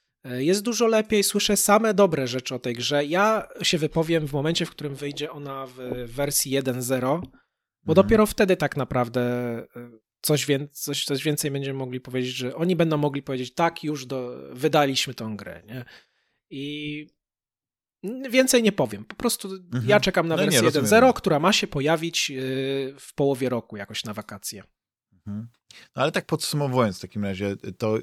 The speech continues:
Speaker 2: co ma się w dwa tysiące dwudziestym piątym roku pojawić, czy, czy uważasz, że, y,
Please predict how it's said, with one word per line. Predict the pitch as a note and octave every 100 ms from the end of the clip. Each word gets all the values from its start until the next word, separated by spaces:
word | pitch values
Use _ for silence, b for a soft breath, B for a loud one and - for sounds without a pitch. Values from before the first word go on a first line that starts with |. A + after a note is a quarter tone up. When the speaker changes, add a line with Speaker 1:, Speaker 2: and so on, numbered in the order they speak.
| -
Speaker 2:
co | - - G#2+
ma | G#2+ G#2
się | - G2+
w |
dwa | G2
tysiące | G2+ G#2 A2 -
dwudziestym | G2+ G#2+ G#2+ A2+
piątym | - G#2+ - G#2+
roku | G2+ - A2 G2+ -
pojawić, | - A#2 G#2+ F#2 E2+ -
czy, | - - A2+ A2+ - b b b _
czy | -
uważasz, | A#2 C3+ C#3+ A#2
że, | G#2+ A#2 A2 - _ _ _ _ _ _
y, | -